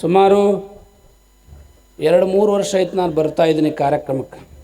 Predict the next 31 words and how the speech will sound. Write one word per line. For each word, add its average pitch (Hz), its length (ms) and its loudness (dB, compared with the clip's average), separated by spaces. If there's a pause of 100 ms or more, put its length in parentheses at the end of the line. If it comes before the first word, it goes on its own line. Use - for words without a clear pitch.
(1000)
ಪ್ರತಿ - 280 -2
ವರ್ಷ 196 300 2
ಕೂಡ 202 300 2
ಈ 208 180 4
ಸಿಂದಗಿ 180 460 0
ಪಟ್ಟಣದೊಳಗೆ 185 720 2
ಮಹಾಲಕ್ಷ್ಮಿ 175 560 0
ಜಾತ್ರಾ 160 400 0
ಮಹೋತ್ಸವ 175 640 0 (840)
ನೀವ-, 180 480 -4
ನೀವೆಲ್ಲ 180 320 0
ಹ್ಯಾಂಗ್ 190 340 -2
ಮಾಡ್ತಾ 196 320 -2
ಇದ್ರಿ 180 220 -2
ಅಂತಂದ್ರೆ, 196 320 -2
ನಿಮ್ಮ 190 280 0
ಮನೆ 240 260 2
ಕಾರ್ಯಕ್ರಮ 208 560 2
ಅಂತ 202 220 -2
ತಿಳ್ಕೊಂಡು 202 440 0
ನೀವು 196 160 2
ಕಾರ್ಯಕ್ರಮ 196 500 0
ಮಾಡುತ್ತಿರೋದು 196 460 -2
ನಮ್ಗೆ 208 160 -4
ಭಾಳ 165 200 2
ಖುಷಿಯಾಗ್ಯದ. 160 640 -4 (1300)
ಇಲ್ಲಿವರೆಗೆ 220 760 0
ಸಮಸ್ತರು 214 440 -2
ಭಾಳ 190 280 2
ಸುಂದರವಾಗಿ 220 600 -2
ಮಾತನಾಡ್ಯಾರ. 190 540 -2